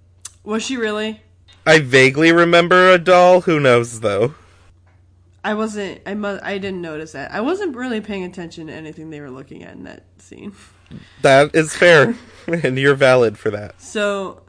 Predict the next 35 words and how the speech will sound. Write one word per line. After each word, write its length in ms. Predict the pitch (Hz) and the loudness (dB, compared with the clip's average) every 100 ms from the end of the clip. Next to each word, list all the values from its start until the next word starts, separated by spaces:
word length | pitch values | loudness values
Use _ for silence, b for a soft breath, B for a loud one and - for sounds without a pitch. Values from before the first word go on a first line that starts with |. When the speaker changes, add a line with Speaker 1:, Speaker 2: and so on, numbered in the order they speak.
| _ 190 | _ -10
Speaker 1:
that 220 | 196 208 | -6 -4
would 160 | 214 | -4
make 200 | 208 180 | -8 -10
sense. 540 | 175 165 156 185 - _ _ _ | -12 -14 -14 -16 -20 _ _ _
And 100 | 208 | -10
then 140 | 214 214 | -8 -6
the 100 | 202 | -6
last 300 | 202 214 214 | -6 -6 -8
shot 580 | - 214 196 185 175 _ _ _ _ _ _ _ _ _ | -10 -6 -6 -6 -10 _ _ _ _ _ _ _ _ _
is 220 | 190 185 | -12 -10
of 160 | 190 175 | -10 -12
a 60 | |
creepy 440 | 180 190 185 185 190 | -12 -10 -8 -8 -10
hand 600 | 180 175 165 165 180 190 _ _ _ _ 190 | -12 -12 -12 -14 -18 _ _ _ _ _ -16
going 320 | 180 175 170 | -12 -10 -12
in 100 | 170 | -14
front 220 | 170 165 | -14 -16
of 80 | 160 | -14
her 80 | 165 | -14
mouth, 240 | 165 156 | -12 -12
Speaker 2:
Okay. 240 | 160 - - | -6 -2 -2
Speaker 1:
and 180 | 180 175 | -4 -12
then 140 | 170 | -14
it 60 | 165 | -14
just 360 | 165 165 - _ _ _ - _ | -16 -18 -20 _ _ _ -20 _
goes 260 | 185 180 180 | -14 -12 -14
to 100 | 180 | -14
credits. 400 | 156 175 - 147 | -14 -14 -12 2
Speaker 2:
That 140 | 185 208 | 6 8
was 180 | 247 - | 6 4
supposed 340 | 196 208 - | 4 4 4
to 60 | 208 | -2
be 140 | 220 | -2
Satan, 440 | - 175 135 120 | 2 2 2 0
right? 440 | 107 113 117 135 | 0 2 4 2